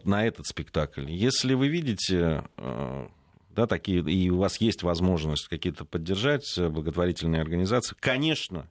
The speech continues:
я призываю всех, и это обязательно, и не стесняйтесь этого. Узнавайте, что это за организация, чем она занимается,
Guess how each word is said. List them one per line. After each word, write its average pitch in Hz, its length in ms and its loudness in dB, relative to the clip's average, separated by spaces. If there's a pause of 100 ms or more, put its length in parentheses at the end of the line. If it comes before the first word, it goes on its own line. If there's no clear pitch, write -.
я 101 160 0
призываю 98 540 2
всех, - 380 -2
и 80 80 0
это 101 220 2
обязательно, 92 540 0
и 110 160 2
не 107 100 6
стесняйтесь - 720 0
этого. - 300 -10 (420)
Узнавайте, 107 680 2
что - 280 2
это 147 160 0
за 127 140 2
организация, 107 800 0
чем 107 280 2
она 117 160 2
занимается, 104 760 0